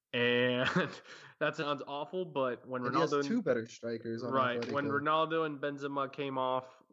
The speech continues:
Speaker 1: in Madrid's kinda shining years these past couple of years, he was scoring goals, like, whenever, 'cause he, he wasn't dependent on every week to be the guy.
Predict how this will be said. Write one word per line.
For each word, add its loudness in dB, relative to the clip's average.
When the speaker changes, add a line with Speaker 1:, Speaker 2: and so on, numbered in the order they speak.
Speaker 1:
in -4
Madrid's -2
kinda -2
shining -2
years 0
these -4
past -2
couple -2
of 0
years, 2
he 0
was 0
scoring 2
goals, 2
like, -2
whenever, 2
'cause 2
he, 4
he -2
wasn't 2
dependent -2
on 2
every 0
week -2
to -4
be 2
the 4
guy. 0